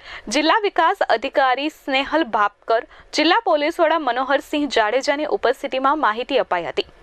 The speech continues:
આચારસંહિતાના અમલીકરણનો આજથી જ અમલ શરૂ થઈ ગયો છે, જેમાં તેમણે સરકારી અને જાહેર મિલકતો પર કોઈપણ પ્રકારના પોસ્ટર્સ કે જાહેર ખબર લાગેલી હોય તેને હટાવવાની કામગીરી હાથ ધરી છે. તો સોશિયલ મીડિયા પર પણ ફેક ન્યૂઝ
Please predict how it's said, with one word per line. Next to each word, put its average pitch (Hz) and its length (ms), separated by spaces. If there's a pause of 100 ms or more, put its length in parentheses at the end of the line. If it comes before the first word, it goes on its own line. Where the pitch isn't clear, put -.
(160)
આચારસંહિતાના 294 840
અમલીકરણનો 254 720
આજથી 240 540
જ - 80
અમલ 262 280
શરૂ 262 340
થઈ 247 180
ગયો 165 240
છે, - 200 (480)
જેમાં 359 280
તેમણે 427 220
સરકારી 311 600
અને 302 220
જાહેર 262 400
મિલકતો 285 460
પર 285 180
કોઈપણ 254 320
પ્રકારના 233 440
પોસ્ટર્સ 233 640
કે 277 100
જાહેર 220 400
ખબર 269 320
લાગેલી 220 440
હોય 302 220 (440)
તેને 359 140
હટાવવાની 359 580
કામગીરી 269 600
હાથ 262 240
ધરી 185 260
છે. - 240 (240)
તો 208 80
સોશિયલ 214 420
મીડિયા 262 240
પર 247 160
પણ 262 220
ફેક 262 380
ન્યૂઝ 269 280